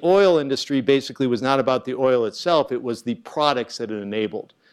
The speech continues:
And what we're seeing today is companies, I, you know, is Google a search engine company?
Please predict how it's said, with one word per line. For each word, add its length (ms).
And 100
what 160
we're 140
seeing 420
today 480
is 260
companies, 560
I, 300
you 120
know, 100
is 240
Google 580
a 340
search 340
engine 280
company? 520